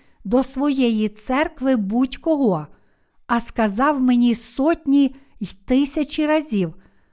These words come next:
проповідувати Євангеліє до найменших деталей усім,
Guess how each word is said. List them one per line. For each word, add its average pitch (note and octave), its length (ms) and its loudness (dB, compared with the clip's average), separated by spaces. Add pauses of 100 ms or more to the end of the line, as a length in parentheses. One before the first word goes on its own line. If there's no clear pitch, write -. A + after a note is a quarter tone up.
(140)
проповідувати A3 1200 0 (440)
Євангеліє A#3+ 1200 2
до A3+ 220 0
найменших A#3+ 720 0
деталей C4 760 -2 (360)
усім, A3+ 640 0